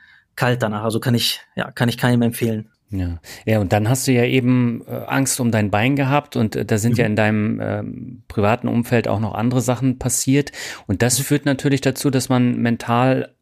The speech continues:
Speaker 2: in der Krise ist, wo man gar nicht so schnell wieder rauskommt, ne?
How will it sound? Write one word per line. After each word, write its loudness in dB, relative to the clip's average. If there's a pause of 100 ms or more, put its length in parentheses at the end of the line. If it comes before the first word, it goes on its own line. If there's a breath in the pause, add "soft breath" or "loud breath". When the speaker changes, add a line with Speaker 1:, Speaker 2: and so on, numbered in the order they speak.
(140)
Speaker 2:
in -2
der 2
Krise -2
ist, -2
wo 2
man 2
gar 0
nicht 0
so -2
schnell 0
wieder 0
rauskommt, -6
ne? -10